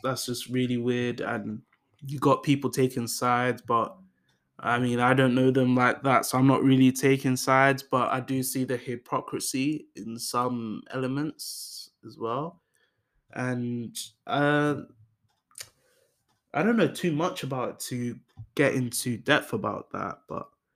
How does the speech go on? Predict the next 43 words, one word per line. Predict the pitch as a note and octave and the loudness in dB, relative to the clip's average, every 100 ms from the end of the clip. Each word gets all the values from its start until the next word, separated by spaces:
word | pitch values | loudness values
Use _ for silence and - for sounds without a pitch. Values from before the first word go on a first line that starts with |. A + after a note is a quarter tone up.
| _ _ _ _ _ _ _ _ _ _ _ _ _ _ | _ _ _ _ _ _ _ _ _ _ _ _ _ _
I | C3 | 0
don't | B2+ B2 | 2 2
know, | A#2+ A#2 | 0 0
just | A#2 - | -4 -4
flooding | C3+ B2 A2+ | -2 -2 -2
my | A#2 | -4
timeline | - C3+ B2 A#2 A2 | -6 -6 -4 -4 -2
right | G#2+ A#2+ | -2 -4
now. | A#2 A2 | -4 -6
I've | G2+ | -6
had, | A#2+ A2 - _ _ - _ _ _ - | -6 -6 -8 _ _ -20 _ _ _ -2
I | C3+ E3 | 6 6
think | E3 D3+ B2 | 6 0 2
I've | B2+ A#2+ | -2 -4
had | - B2 A#2+ | 0 -2 -2
to | - B2+ B2 A#2+ A#2 A#2 A2+ A2+ | -2 0 2 0 0 -2 -4 -8
take | - C3 A2+ - | -4 -2 -2 -2
a | - | -4
break | A#2 A#2+ G#2 - | 0 0 0 -6
from | - B2+ A#2 A2+ A2 A2 G#2+ B2 C3 - | -10 -4 -4 -4 -6 -6 -8 -12 -16 -4
Twitter | D3+ A#2+ A2 A#2 - _ _ - | 2 2 2 -2 -8 _ _ -2
for | A2+ | 2
a | A2 | 4
while, | A2+ A#2 C#3 - | 6 6 4 -4
a | B2 | -2
bit | A#2 - | 0 0
toxic, | - B2+ - A#2+ - | 2 -2 2 0 2
but | G2+ | 4
not | D#3 - | 6 6
be-, | C#3+ - - | 4 2 2
just | C#3+ C#3 | 2 4
because | B2 A#2+ | 0 0
of | A#2 | 0
the | - | 0
Kanye | B2 A#2 G#2+ | 0 0 -2
thing. | A2 G#2+ | -6 -6
I | G#2+ | -4
think | B2+ A#2+ | 0 0
I | |
was | A#2 | 0
just | A#2 A#2+ | -2 -2
on | G#2+ | -4
it | - | -4